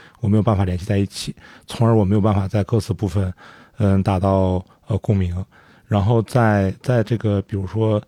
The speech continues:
呃，音乐的部分来说的话呢，就是你感觉到他们还是在很用力的去，嗯，这个演奏音乐，这可能是他们的特点之一。但是，嗯，就这个，这个吉他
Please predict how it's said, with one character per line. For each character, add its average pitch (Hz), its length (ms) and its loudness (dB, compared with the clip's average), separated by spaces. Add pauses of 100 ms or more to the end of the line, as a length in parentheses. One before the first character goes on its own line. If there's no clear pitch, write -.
(280)
呃， 104 100 -2
音 113 160 2
乐 143 160 4
的 107 80 2
部 98 140 0
分 95 100 2
来 92 140 0
说 104 160 -4
的 92 120 -2
话 98 160 0
呢， 95 140 0
就 98 160 -4
是 95 240 -2 (300)
你 107 160 2
感 113 160 2
觉 98 120 2
到 107 140 4
他 107 160 -2
们 107 80 0
还 95 80 0
是 110 80 2
在 127 160 2
很 101 160 -4
用 92 180 -2
力 104 120 2
的 92 140 0
去， 92 440 -4 (480)
嗯， 92 480 -2 (400)
这 104 140 -4
个 95 320 -2 (120)
演 104 220 0
奏 110 220 2
音 98 40 2
乐， 98 120 2
这 120 120 0
可 - 100 -8
能 95 100 -4
是 110 40 -2
他 107 200 -2
们 107 100 0
的 95 180 0 (480)
特 - 160 0
点 92 160 2
之 110 160 -2
一。 101 140 2
但 120 180 2
是， 101 460 2 (460)
嗯， 95 720 0 (720)
就 131 120 0
这 139 80 4
个， 123 160 4 (120)
这 - 80 -4
个 131 80 2
吉 - 180 -2
他 139 160 6